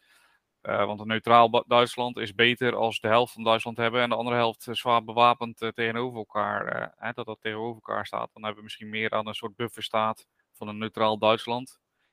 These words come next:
Eh, wat ook niet bij het Westen hoort, maar ook niet bij ons hoort. In plaats van dat de, de helft, zeg maar, bij het Westen hoort en de helft bij, eh, bij ons hoort." Dus dat, er was ook wel een serieuze stroming die zei van: "Nou, misschien moeten we daar toch echt, eh,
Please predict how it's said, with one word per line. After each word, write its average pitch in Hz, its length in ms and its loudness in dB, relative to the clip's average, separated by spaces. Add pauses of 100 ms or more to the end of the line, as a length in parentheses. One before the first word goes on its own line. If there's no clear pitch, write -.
(380)
Eh, 104 320 0
wat 107 120 -8
ook 110 160 -6
niet 110 200 -8
bij 110 100 6
het 107 100 2
Westen 117 300 0
hoort, 120 180 -2
maar 117 140 0
ook 117 100 -4
niet 120 220 -10
bij 107 140 0
ons 113 220 -4
hoort. 120 240 -10 (480)
In - 60 -20
plaats 110 240 0
van 113 80 -10
dat 113 140 -8
de, 104 140 -8
de 107 80 -2
helft, 110 260 0
zeg 107 140 -18
maar, 110 120 -10
bij 107 120 0
het 107 100 -2
Westen 113 280 -8
hoort 117 120 -8
en 113 80 -8
de 113 60 -4
helft 113 240 -2
bij, 110 300 -2 (100)
eh, 110 80 -8 (220)
bij 107 120 -6
ons 110 240 -10
hoort." 104 220 -12
Dus - 220 -14 (340)
dat, 123 220 2
er - 140 -20
was 127 120 0
ook 147 40 2
wel 135 100 0
een 123 60 2
serieuze 135 380 4
stroming 131 520 0
die 120 160 -4
zei 117 220 2
van: 120 100 -8
"Nou, 123 140 0
misschien 117 220 -10
moeten 123 180 -10
we 120 60 0
daar 117 120 2
toch - 260 -10
echt, 113 300 -6
eh, 110 160 0